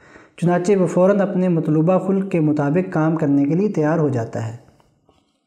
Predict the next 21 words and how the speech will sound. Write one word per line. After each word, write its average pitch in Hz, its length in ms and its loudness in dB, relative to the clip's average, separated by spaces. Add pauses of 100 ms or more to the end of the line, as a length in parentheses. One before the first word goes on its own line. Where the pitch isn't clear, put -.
(220)
چار، 151 280 0 (580)
ایک 185 240 2
انسان 202 480 2
وہ 190 360 2 (100)
کہ 156 100 2
جس 190 220 0
میں 226 120 2
اصل 220 320 0
خلق 226 320 2
پیدائشی 180 440 2
طور 190 240 4
پر 190 180 2
بہت 180 380 2
کامل 185 480 2
اور 180 100 2
وافر 160 380 2
صورت 170 360 -2
میں 214 80 2
موجود 165 420 2
ہوتا 120 340 0
ہے۔ 120 80 -6